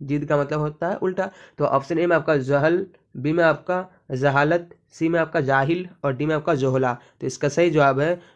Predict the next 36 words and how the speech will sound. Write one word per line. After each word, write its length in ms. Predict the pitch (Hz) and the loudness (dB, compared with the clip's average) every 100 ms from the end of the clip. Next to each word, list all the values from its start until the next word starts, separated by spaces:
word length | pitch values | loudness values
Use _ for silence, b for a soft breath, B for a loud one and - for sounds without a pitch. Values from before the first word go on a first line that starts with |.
| B | B
नाइंटी 280 | 135 131 135 | -2 0 -4
फ़ोर 280 | - 165 | 0 0
का 380 | 175 180 190 - - | 2 0 0 -6 -2
ए 120 | 156 | 0
नंबर 220 | 185 175 147 | 0 2 2
आंसर 280 | 135 165 | 2 0
जहल, 340 | 139 135 127 131 | 0 0 -2 -4
इल्म 260 | - 147 160 | -6 -2 -2
की 160 | 151 165 | -2 -4
जिद 200 | 135 135 | -4 -4
क्या 140 | 143 | 0
है, 280 | 139 160 180 b b b | 2 0 -2 b b b
या 240 | 135 135 135 | -2 0 2
फिर 240 | 170 - | 0 -2
आपका 300 | 131 123 165 | -4 -2 -2
नाइंटी 600 | 156 135 135 135 180 190 b b | 0 2 0 0 -2 -4 b b
फ़ोर 240 | - 151 170 | -4 -2 0
का 180 | 170 | 2
जो 120 | 151 139 | 2 2
राइट 220 | 131 131 | 0 0
आंसर 180 | 131 151 | -4 -4
हो 60 | |
जाएगा 260 | 139 139 170 | -2 0 -2
सी 240 | 170 160 | -2 -2
नंबर 160 | 165 147 | 0 -2
आंसर 260 | 135 160 147 | -2 -6 -6
इल्म, 300 | 143 147 156 - | -4 -2 -2 -4
इल्म 240 | 151 165 156 | -2 0 -2
का 300 | 156 170 196 196 b b b - | -2 -2 -2 -6 b b b 0
क्या 100 | 151 | 2
हो 100 | 147 | 4
जाएगा, 360 | 147 147 202 - _ _ _ _ _ _ _ _ _ _ _ _ _ _ _ _ _ - | 4 4 0 -2 _ _ _ _ _ _ _ _ _ _ _ _ _ _ _ _ _ 0
ए 120 | 165 | 0
नंबर 240 | 185 170 | 2 2
आंसर 240 | 143 135 156 | 0 0 -2
आपका 340 | 135 - 208 | -2 0 -2